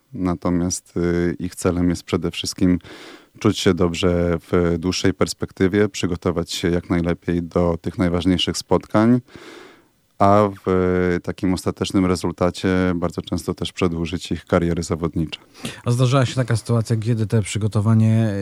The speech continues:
Speaker 2: e, fizyczne pozwalało wyjść drużynie z kryzysu? Czy to w czasie meczu, czy ogólnie na przestrzeni sezonu?
Speaker 1: Mm, no, z tym przygotowaniem motorycznym to jest tak, że, y, to nie ma cudów, to znaczy, nic nie dzieje się z dnia na dzień.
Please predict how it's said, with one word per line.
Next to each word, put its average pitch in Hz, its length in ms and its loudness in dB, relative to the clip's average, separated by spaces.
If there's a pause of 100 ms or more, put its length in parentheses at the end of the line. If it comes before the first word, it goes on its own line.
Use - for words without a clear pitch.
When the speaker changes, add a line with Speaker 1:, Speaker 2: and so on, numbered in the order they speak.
Speaker 2:
e, 92 40 -4
fizyczne 101 640 -2 (120)
pozwalało 104 540 2
wyjść 107 260 2
drużynie 110 460 2
z - 60 -10
kryzysu? 113 540 0
Czy - 100 -18
to 110 120 -2
w - 40 -8
czasie - 280 -4
meczu, 156 240 -2
czy 104 140 -4
ogólnie 92 360 0
na 85 100 -2
przestrzeni 87 460 -6
sezonu? 85 440 -4 (180)
Speaker 1:
Mm, 123 560 4
no, 131 120 2
z - 280 -4
tym 123 200 4
przygotowaniem 127 640 4
motorycznym 123 500 2
to 113 100 -2
jest - 220 -2
tak, 117 300 4
że, 107 500 6 (880)
y, - 140 -20 (640)
to 131 140 4
nie 127 140 8
ma 113 140 6
cudów, 90 360 -2
to 87 80 -6
znaczy, 98 540 2
nic 104 320 0
nie 104 120 6
dzieje 98 340 4
się 98 340 2
z - 60 -8
dnia 95 440 2
na 98 160 4
dzień. 87 380 2